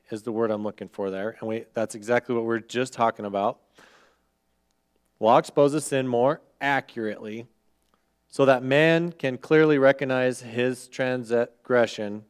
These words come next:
before a holy God. Some examples I liked were, um,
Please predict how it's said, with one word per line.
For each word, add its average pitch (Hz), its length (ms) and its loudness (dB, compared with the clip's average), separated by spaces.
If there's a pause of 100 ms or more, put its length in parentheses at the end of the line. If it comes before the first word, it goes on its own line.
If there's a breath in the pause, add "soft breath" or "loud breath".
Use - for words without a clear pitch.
(120)
before 110 680 -2 (360)
a 113 80 -6
holy 98 320 -4
God. 90 340 -8 (1800 soft breath)
Some 147 260 -2
examples 139 440 2
I 131 80 4
liked 123 440 2
were, 117 320 2 (320 loud breath)
um, 110 480 -2